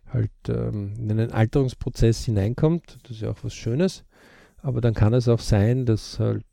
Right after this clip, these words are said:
äh, unser Geist vielleicht beeinträchtigt ist oder unser Körper beeinträchtigt ist oder Geist und Körper beeinträchtigt ist. Und dann mutieren wir immer mehr zu einem Kind manchmal. Ähm,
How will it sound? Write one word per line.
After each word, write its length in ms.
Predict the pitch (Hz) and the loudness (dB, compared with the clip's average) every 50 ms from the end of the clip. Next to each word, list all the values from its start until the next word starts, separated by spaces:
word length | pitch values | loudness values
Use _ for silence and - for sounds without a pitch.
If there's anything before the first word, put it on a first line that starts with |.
| - - | -10 -8
äh, 300 | 113 117 117 110 107 107 110 107 | -6 -4 -4 -4 -6 -6 -8 -10
unser 200 | 117 107 - - | -10 -8 -8 -2
Geist 360 | - 101 98 127 139 - - | 2 4 4 4 4 2 0
vielleicht 320 | - 131 131 123 - - | 0 2 2 2 2 -2
beeinträchtigt 840 | - 117 117 117 123 139 - 131 123 120 - - - 120 - _ - | -4 -2 -2 0 0 0 2 2 2 2 2 -2 -6 -8 -8 _ 0
ist 420 | 123 120 120 113 - - - - 120 | 2 2 2 0 -2 -8 -12 -10 -10
oder 220 | 107 104 - 113 | -10 -8 -10 -10
unser 280 | 110 107 107 - - - | -10 -10 -10 -8 -10 -4
Körper 340 | - - 131 127 - 143 | 2 2 2 2 2 0
beeinträchtigt 840 | 131 - 123 120 117 117 123 120 - 123 120 113 - - 123 - - 120 | -2 2 2 2 2 2 2 2 2 2 2 2 0 -6 -10 -6 -4 -4
ist 220 | 117 - - - | -4 -4 -6 -8
oder 180 | 110 104 98 - - | -8 -8 -8 -4 0
Geist 360 | - 95 98 107 - - - | 0 2 2 2 0 -4 -6
und 260 | 175 160 160 151 - - | -6 -4 -4 -6 -6 0
Körper 340 | - 127 127 127 - 139 | 2 2 2 4 2 -2
beeinträchtigt 880 | 139 - - 117 120 117 127 - 143 135 127 - - - 135 131 - - | -2 -2 -2 0 0 0 0 2 2 2 2 2 2 0 0 2 2 2
ist. 200 | 143 147 - - _ - - - - - - - - - - - - - _ _ _ | 2 2 0 -4 _ -20 -20 -20 -20 -20 -20 -20 -20 -20 -20 -20 -20 -20 _ _ _
Und 260 | - 135 123 - - | -8 -8 -8 -2 0
dann 140 | 123 120 120 120 | 2 2 4 4
mutieren 640 | 120 123 113 - - - 131 131 135 139 135 127 | 2 2 0 -2 2 6 6 6 6 6 2 2
wir 160 | 131 131 131 135 | 2 2 2 2
immer 240 | 135 127 127 131 | 0 2 2 2
mehr 360 | 127 120 113 110 110 113 123 - | 2 4 4 4 6 4 4 2
zu 140 | - - | 0 -2
einem 220 | 117 117 117 113 104 | 0 0 0 0 -2
Kind 520 | - - - 143 147 147 135 - - - - | 0 2 4 4 4 4 0 -2 -8 -12 -6
manchmal. 540 | 127 113 110 104 - - 131 139 165 175 - _ _ _ _ _ _ _ _ _ - - - - - - - - - - _ _ _ _ | -4 -2 -2 -4 -4 -2 -2 0 0 -2 -4 _ _ _ _ _ _ _ _ _ -20 -20 -20 -20 -20 -16 -14 -14 -14 -14 _ _ _ _
Ähm, 680 | - 113 110 113 113 113 117 117 117 113 110 110 113 120 | 0 2 4 4 4 2 2 2 0 0 0 -2 -4 -6